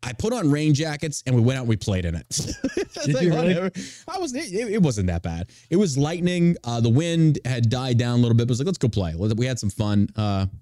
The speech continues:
Speaker 1: lasted all about, like, maybe a minute. And I was like, "All right, let's go back inside."
Speaker 2: All right.
Speaker 1: The temperature dropped 'cause it was in, like, the eighties, and then it dropped into the sixties, like, in a matter of a minute. And I was like, "Good. Yep, here
Speaker 2: Really?
Speaker 1: it comes."
Speaker 2: It was
Speaker 1: Yeah.
Speaker 2: still hot out, like, uh,
Speaker 1: Yeah.
Speaker 2: by our house.
Speaker 1: Bro,
Speaker 2: We're about,
Speaker 1: it,
Speaker 2: like,
Speaker 1: yeah.
Speaker 2: what, forty minutes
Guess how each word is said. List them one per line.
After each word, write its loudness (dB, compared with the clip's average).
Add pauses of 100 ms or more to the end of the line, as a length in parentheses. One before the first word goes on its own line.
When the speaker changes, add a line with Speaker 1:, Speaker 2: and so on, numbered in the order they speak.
Speaker 1:
lasted -2
all -2
about, 0
like, 0
maybe 0
a -2
minute. 0
And -20 (380)
I -4
was 0
like, -4
"All -6
right, -4
let's -2
go 2
back -2
inside." -14 (380)
Speaker 2:
All -8
right. -6
Speaker 1:
The 2
temperature 0
dropped -2
'cause 2
it 2
was 0
in, 4
like, 0
the -2
eighties, 2
and 4
then 0
it 2
dropped 0
into 4
the -2
sixties, -4
like, -2
in 0
a 2
matter 4
of 0
a 0
minute. 4
And -6
I -2
was -2
like, -4
"Good. 2
Yep, 0
here -2
Speaker 2:
Really? 2
Speaker 1:
it -2
comes." -2
Speaker 2:
It 4
was 4
Speaker 1:
Yeah. -4
Speaker 2:
still -2
hot -6
out, -14 (180)
like, -4
uh, 0
Speaker 1:
Yeah. 2
Speaker 2:
by -2
our -6
house. -10 (220)
Speaker 1:
Bro, 4
Speaker 2:
We're 8
about, 2
Speaker 1:
it, 4
Speaker 2:
like, 0
Speaker 1:
yeah. -6
Speaker 2:
what, -2 (480)
forty -10
minutes -14